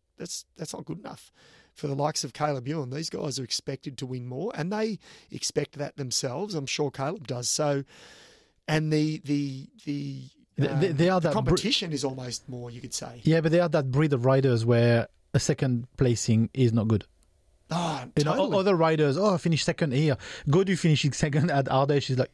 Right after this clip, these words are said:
Speaker 2: "Yeah, probably I'm
Speaker 1: Great
Speaker 2: fine."
Speaker 1: ride, great.
Speaker 2: Yeah, great,
Speaker 1: Yeah,
Speaker 2: great, great day
Speaker 1: that's
Speaker 2: out.
Speaker 1: right. It's a different sort of
Speaker 2: Yeah.
Speaker 1: a feel. G C riders are expected to win big, but win less. You know, and, and yeah,
Speaker 2: Mm-hmm.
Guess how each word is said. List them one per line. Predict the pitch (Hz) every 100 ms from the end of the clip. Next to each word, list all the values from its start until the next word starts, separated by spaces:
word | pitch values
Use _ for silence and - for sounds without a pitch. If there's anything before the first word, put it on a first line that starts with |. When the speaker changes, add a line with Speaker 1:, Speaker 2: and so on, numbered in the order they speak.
| -
Speaker 2:
"Yeah, | 113
probably | 185 170
I'm | 170
Speaker 1:
Great | 170
Speaker 2:
fine." | 156
Speaker 1:
ride, | 175 196 147 160
great. | 156
Speaker 2:
Yeah, | 190
great, | 156 165
Speaker 1:
Yeah, | 170
Speaker 2:
great, | - -
great | - 165 151
day |
Speaker 1:
that's | 185 180
Speaker 2:
out. | 202
Speaker 1:
right. | 180
It's | 180
a |
different | 151 196 196 208
sort | - 196
of | 160
Speaker 2:
Yeah. |
Speaker 1:
a |
feel. | - 165 170 113 - - -
G | 170
C | 175 202
riders | 180 170 156 143
are |
expected | 135 - 156 - 143 -
to |
win | 127 131 151 165 151
big, | 131 208 - - _ _
but | - -
win | 127
less. | 127 123 - - - _ _ _ _ _
You | 139
know, | 135 226 - -
and, | 139 139
and | 135 139
yeah, | 143
Speaker 2:
Mm-hmm. | 147 147